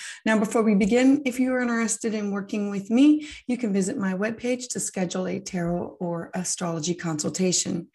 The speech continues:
You can also learn and participate by signing up for one of my classes and webinars. If you'd like to receive your monthly astrology up-, update by email, this can be found at willowgracemystic dot com or click in the link below.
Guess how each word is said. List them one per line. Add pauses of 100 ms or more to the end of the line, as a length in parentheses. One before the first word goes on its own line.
(300)
You
can
also
learn
and
participate
by
signing
up
for
one
of
my
classes
and
webinars.
If
you'd
like
to
receive
your
monthly
astrology
up-, (320)
update
by
email, (480)
this
can
be
found
at
willowgracemystic (100)
dot
com
or
click
in
the
link
below.